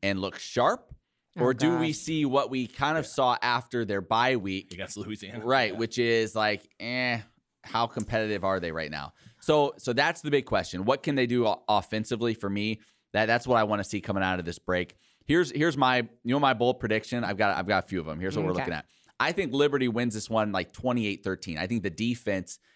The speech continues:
Speaker 1: is what wins the day. The defense has been really good throughout the season, and at times has really kept the Flames in these ball games. I think you're gonna see five-plus sacks from this D line. They get after it.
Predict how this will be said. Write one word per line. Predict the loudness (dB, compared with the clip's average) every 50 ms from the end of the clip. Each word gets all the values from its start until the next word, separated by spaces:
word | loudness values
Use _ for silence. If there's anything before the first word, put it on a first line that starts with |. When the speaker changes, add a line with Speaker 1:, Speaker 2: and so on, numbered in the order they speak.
| _ -8
Speaker 1:
is | -6 -4 -2 0
what | 0 0 0
wins | -2 -2 -2 -4 -4
the | -6 -6 -4
day. | -4 -4 -6 -6 -8 -14 _ _ _ _ _
The | -8 -4
defense | -2 0 0 0 -2 -2 -2
has | -2 -2 -2
been | -2 -4
really | -2 -2 0 2 2 2 2
good | 2 2 4 4 4 2 0 -6 _ _ _ _ -6
throughout | -4 0 2 4 4 4 2 0 -2 -4
the | -6 -6
season, | -4 -2 -2 -2 -2 -2 -2 -2
and | -2
at | -4 -2
times | -2 -2 0 0 -2 0
has | -2 -2 -2 -2 -6
really | -4 -2 -2 -2
kept | -2 -4 -4 -4 -4
the | -6
Flames | -4 -2 -2 -2 -2 -2
in | -2 -2
these | -2 -2
ball | 0 2 2 2
games. | 0 -2 -4 -4 -8 -10 _ _ _ _ -6
I | -2
think | 0 0 2
you're | 2
gonna | 0 0
see | -2 -4 -6
five-plus | -4 -2 0 2 0 0 0 2 2 2 2 0 0
sacks | 0 2 0 0 -2 -6
from | -4 -2 -2
this | -2 -2 -2
D | -2 0
line. | 2 2 2 2 2 2
They | 0 -2
get | -2 0 0
after | 2 0 0 0 0 0
it. | 0 -2 _